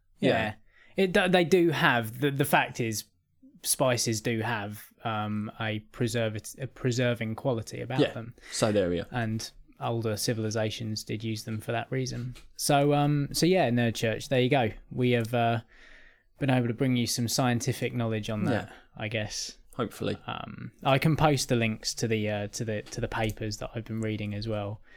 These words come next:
Speaker 1: Yes, I think we will. We should.
Speaker 2: Yeah.
Speaker 1: Just so people can read it, so they understand it
Speaker 2: Mm.
Speaker 1: more. And so yours.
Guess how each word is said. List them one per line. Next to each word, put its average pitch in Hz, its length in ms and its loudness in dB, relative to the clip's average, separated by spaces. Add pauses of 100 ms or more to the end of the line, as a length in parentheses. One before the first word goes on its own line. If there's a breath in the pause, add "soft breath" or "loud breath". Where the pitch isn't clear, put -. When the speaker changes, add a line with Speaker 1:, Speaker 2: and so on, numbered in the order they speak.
(120)
Speaker 1:
Yes, - 380 0
I 113 60 6
think 107 200 2
we 95 60 2
will. 98 380 2
We 110 100 2
should. - 280 0 (180)
Speaker 2:
Yeah. - 380 -8
Speaker 1:
Just 127 140 4
so 131 100 8
people 117 260 4
can 117 160 6
read 117 220 6
it, 107 140 0
so 110 100 0
they 104 140 4
understand 101 560 -2
it - 100 -2
Speaker 2:
Mm. 131 120 4
Speaker 1:
more. 104 340 -2
And 98 160 -8 (440)
so - 200 2
yours. 151 520 4